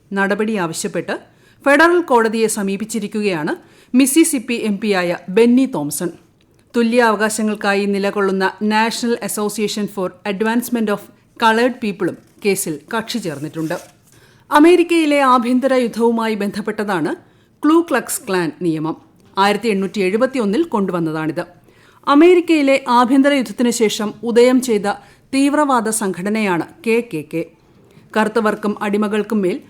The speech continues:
വെള്ളക്കാരന്റെ ആധിപത്യം സ്ഥാപിക്കാൻ അക്രമാസക്തമായി കെ കെ കെ അഴിഞ്ഞാടി പാർലമെന്റിനെ വരെ ഭീഷണിപ്പെടുത്തി. ഈ സംഘത്തെ പിടിച്ചുകെട്ടാൻ കൊണ്ടുവന്നതാണ് കെ കെ കെ നിയമം. കറുത്തവരുടെ സംരക്ഷണം, കോൺഗ്രസിന് ഭയം കൂടാതെ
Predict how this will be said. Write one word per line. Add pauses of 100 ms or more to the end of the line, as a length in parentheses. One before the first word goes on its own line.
(180)
വെള്ളക്കാരന്റെ
ആധിപത്യം
സ്ഥാപിക്കാൻ (280)
അക്രമാസക്തമായി (280)
കെ
കെ (100)
കെ (180)
അഴിഞ്ഞാടി (320)
പാർലമെന്റിനെ
വരെ
ഭീഷണിപ്പെടുത്തി. (380)
ഈ
സംഘത്തെ
പിടിച്ചുകെട്ടാൻ
കൊണ്ടുവന്നതാണ് (360)
കെ
കെ
കെ
നിയമം. (580)
കറുത്തവരുടെ
സംരക്ഷണം, (300)
കോൺഗ്രസിന് (120)
ഭയം
കൂടാതെ